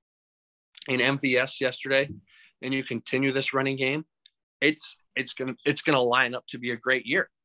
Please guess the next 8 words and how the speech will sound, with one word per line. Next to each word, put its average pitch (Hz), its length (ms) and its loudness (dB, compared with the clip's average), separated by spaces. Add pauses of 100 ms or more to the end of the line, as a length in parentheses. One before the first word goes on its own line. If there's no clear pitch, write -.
(320)
And, 123 380 -4
you 123 80 -6
know, 117 200 -4 (400)
talk 254 200 2
about 170 380 0 (100)
also 139 480 -8 (320)
a 120 40 -10
s-, - 240 -14